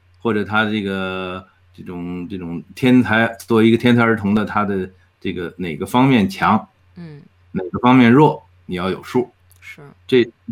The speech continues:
Speaker 1: 在这个基础之上，你再去进行这种关爱，是吧？
Speaker 2: 嗯。
Speaker 1: 当然，从母亲的角度呢，就是希望他很多，呃，这是我讲的是大多数啊，
Speaker 2: 嗯。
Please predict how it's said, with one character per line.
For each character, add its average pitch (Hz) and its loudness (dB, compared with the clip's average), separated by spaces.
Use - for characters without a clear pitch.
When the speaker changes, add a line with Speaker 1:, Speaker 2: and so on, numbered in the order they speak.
Speaker 1:
在 131 0
这 165 6
个 127 4
基 143 -2
础 113 -6
之 98 -6
上， 120 0
你 92 -4
再 95 -8
去 95 -8
进 92 -12
行 92 -10
这 107 -2
种 80 -10
关 82 -12
爱， 78 -14
是 92 -16
吧？ 87 -8
Speaker 2:
嗯。 156 -16
Speaker 1:
当 127 2
然， 147 4
从 143 -6
母 107 -2
亲 127 0
的 147 4
角 104 0
度 104 -2
呢， 104 -2
就 107 -4
是 101 -4
希 127 -4
望 110 0
他 113 0
很 98 -6
多， 110 0
呃， 113 -4
这 104 -6
是 98 -6
我 92 -4
讲 98 -4
的 92 -6
是 104 -4
大 107 0
多 123 4
数 123 -4
啊， 90 -8
Speaker 2:
嗯。 151 -20